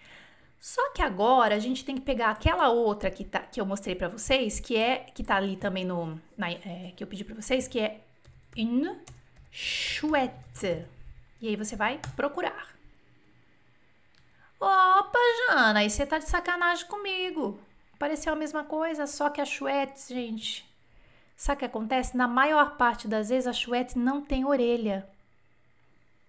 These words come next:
Dizem que essa é a diferença, mas de qualquer forma, a chouette e ibu é coruja, só que a chouette, dizem, tá? Que ela não tem orelha. A chouette, isso aqui é uma chouette, ó. Olha lá, ó. A chouette.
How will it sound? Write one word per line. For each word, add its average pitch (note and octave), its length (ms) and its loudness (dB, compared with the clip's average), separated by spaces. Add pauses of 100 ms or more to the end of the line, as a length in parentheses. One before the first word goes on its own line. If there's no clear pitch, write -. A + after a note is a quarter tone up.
(160)
Dizem B3 400 0
que B3 140 -2
essa A#3 280 0
é B3 40 0
a A#3+ 40 -2
diferença, A3+ 640 -2
mas G#3+ 120 -2
de B3 80 -6
qualquer C4+ 240 -2
forma, A3 340 -2
a - 20 -6
chouette A#3+ 480 -2
e G#3 40 0
ibu A3+ 300 0
é C4+ 160 0
coruja, C4 540 0
só B3+ 180 -4
que B3+ 80 -10
a B3+ 60 -2
chouette, C4 600 -2 (600)
dizem, G#3 680 4 (140)
tá? A3 420 6
Que C4 200 0
ela B3+ 160 6
não C#4 200 0
tem D4 320 -4
orelha. C4 640 4 (560)
A A3 80 -2
chouette, A#3+ 460 0
isso D4+ 160 2
aqui D#4 160 -2
é D#4+ 40 4
uma E4+ 140 0
chouette, A#3+ 540 0
ó. G3 240 0 (180)
Olha A3 80 2
lá, G#3 220 4
ó. F#3 100 -8 (360)
A A3 60 -10
chouette. G#3 500 0